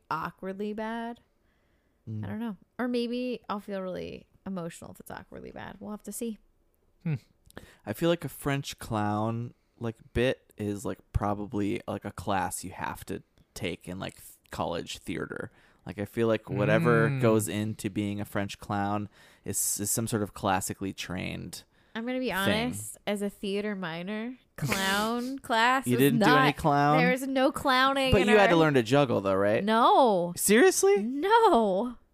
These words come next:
Speaker 2: Okay,
Speaker 1: I
Speaker 2: well,
Speaker 1: took
Speaker 2: we have
Speaker 1: some
Speaker 2: some
Speaker 1: dance
Speaker 2: friends who had
Speaker 1: classes.
Speaker 2: to do all kinds of that kind of stuff in their theater.
Speaker 1: Well, maybe they went to better theater programs. They probably
Speaker 2: I
Speaker 1: did.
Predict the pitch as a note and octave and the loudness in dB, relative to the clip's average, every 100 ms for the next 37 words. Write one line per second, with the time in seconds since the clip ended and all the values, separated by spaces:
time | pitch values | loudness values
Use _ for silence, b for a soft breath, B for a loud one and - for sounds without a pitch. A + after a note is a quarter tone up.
0 | _ _ _ _ _ _ - - G#2 G#2 | _ _ _ _ _ _ -12 -2 2 6
1 | D3 F#3+ F#3+ C4 G3+ F#3 - D#3+ D3 C3 | 8 8 6 4 2 2 2 4 6 4
2 | - D#3 B2+ B2+ B2 A#2+ A#2 B2 A2+ A2+ | 2 4 4 6 6 4 2 2 4 6
3 | B2+ - C#3 B2 A#2 G#2+ G#2+ - A2+ G#2 | 6 4 0 0 0 2 2 0 -6 -6
4 | G#2+ - G2+ F#2+ G2+ - - G#2 G#2 G2+ | -8 -4 0 0 -2 -8 -8 -6 -4 -4
5 | - G2+ F#2 F2+ E2+ G#2 B3+ B3+ B3+ C4 | -2 -2 0 0 -2 -4 -2 -2 -2 -4
6 | C#4+ D4 C#4+ C#4+ C4 G#3 G3 G3 G3+ G#3+ | -2 -2 -2 -2 -2 0 0 -2 -4 -6
7 | E3+ D#3+ E3 F3+ E3 E3+ F3 D#3 D#3+ F3+ | -6 -4 -6 -6 -6 -4 -6 -6 -8 -6
8 | F#3+ G#3+ A3 G#3 F3+ F3+ E3 | -6 -2 0 2 0 0 -4